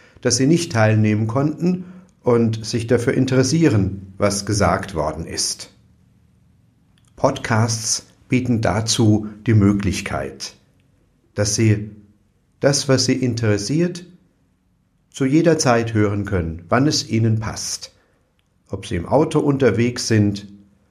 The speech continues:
ob Sie zu Hause bügeln oder einfach Zeit haben, um Wichtiges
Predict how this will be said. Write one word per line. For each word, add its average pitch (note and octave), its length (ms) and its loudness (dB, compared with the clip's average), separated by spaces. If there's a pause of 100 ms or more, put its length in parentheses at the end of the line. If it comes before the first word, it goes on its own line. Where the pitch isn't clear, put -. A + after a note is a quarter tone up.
(200)
ob A2 220 -4
Sie G2 400 0 (180)
zu F#2+ 220 -4
Hause G2+ 440 2
bügeln D#3 960 2 (260)
oder A2+ 600 0 (120)
einfach G#2 640 -4
Zeit - 420 0
haben, A2+ 540 -2 (280)
um G#2+ 380 -2
Wichtiges C3+ 800 0